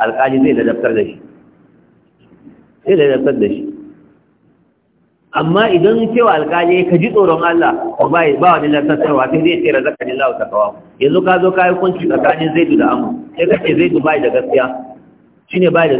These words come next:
gaskiya, ya biya Amru haƙƙinsa. Sai Zaidu ya ce, "Alƙali ka ji tsoron Allah." Ya ke nufi, "Ka ji tsoron Allah alƙali." Ba ka nufin an zalunce shi kenan ko? Ya ce alƙali ba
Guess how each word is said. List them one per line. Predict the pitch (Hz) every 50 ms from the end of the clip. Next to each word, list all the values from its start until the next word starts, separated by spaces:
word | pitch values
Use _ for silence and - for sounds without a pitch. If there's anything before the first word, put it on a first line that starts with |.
| 143
gaskiya, | 139 - 156 151 147
ya | 139 151
biya | 160 165 156
Amru | 165 165 151
haƙƙinsa. | 139 139 131 131 131 131 117 - 120 123 - - - - - -
Sai | - 156
Zaidu | 170 185 180 165
ya | 165 156 156 156
ce, | 156 151 151
"Alƙali | 156 160 190 208 220 233
ka | - 214 208
ji | 233 285
tsoron | 262 202 170 156 151 143
Allah." | 139 147 139 127 - 127 - - - - - -
Ya | - - -
ke | - 143 131
nufi, | 135 131 131 - - - - - - - - - _ _ _ _
"Ka | - 220
ji | 208 269 262
tsoron | 247 220 190 180 190
Allah | 185 180 180 160 135 127
alƙali." | 123 131 127 123 - - - 175 170 160 156 156
Ba | - -
ka | 277 277 254 247
nufin | 226 214 226
an | 208 214 208
zalunce | 202 190 170 151 147 - 180 160
shi | - 143
kenan | - 123 120 131 135
ko? | 156 226 262 - - - - - - -
Ya | - 202 220 214
ce | 202
alƙali | 165 156 151 165 170 180 180
ba | 170 156 143